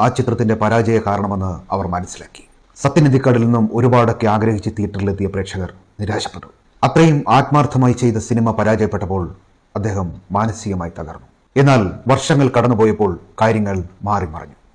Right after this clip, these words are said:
പുതിയ തലമുറ സിനിമയെ വീണ്ടും വീണ്ടും കണ്ടു. കാലത്തിനു മുമ്പേ എത്തിയ കഥ, ശക്തമായ ആശയം, അതിശക്തമായ അഭിനയ മുഹൂർത്തങ്ങൾ,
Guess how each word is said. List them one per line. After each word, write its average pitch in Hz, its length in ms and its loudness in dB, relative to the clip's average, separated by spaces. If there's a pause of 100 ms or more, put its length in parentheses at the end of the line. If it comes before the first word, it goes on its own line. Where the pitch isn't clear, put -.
(100)
പുതിയ 123 200 4
തലമുറ 117 280 2 (340)
സിനിമയെ 107 500 -2
വീണ്ടും 107 420 -2
വീണ്ടും 95 360 -4
കണ്ടു. 85 220 -14 (440)
കാലത്തിനു 147 340 4
മുമ്പേ 113 300 2
എത്തിയ 104 420 -2
കഥ, 95 200 -6 (420)
ശക്തമായ 110 500 0
ആശയം, 92 540 -8 (240)
അതിശക്തമായ 101 800 -4 (180)
അഭിനയ 104 260 -8
മുഹൂർത്തങ്ങൾ, 90 480 -10